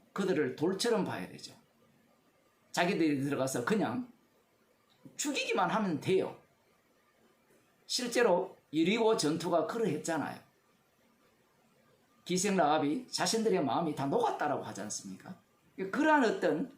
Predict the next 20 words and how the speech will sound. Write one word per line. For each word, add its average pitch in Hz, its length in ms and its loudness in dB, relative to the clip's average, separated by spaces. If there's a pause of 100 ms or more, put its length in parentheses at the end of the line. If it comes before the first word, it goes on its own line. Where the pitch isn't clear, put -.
것들을 170 560 0 (120)
믿고 214 400 -2
들어가야 151 360 2
되는데 120 540 -4 (300)
이들은 208 420 0 (260)
그러한 202 380 0
믿음이 131 480 -2
없었던 98 480 -6
겁니다. - 500 -14 (1300)
제가 160 200 -2
지금 226 200 2
이렇게 202 200 0
말씀드리는 170 600 -2
것은 120 360 -6 (920)
우리가 156 480 2
믿음이 185 420 2
있어야 226 380 2
된다는 131 420 0
얘기가 123 540 -2
아니에요. 104 680 -6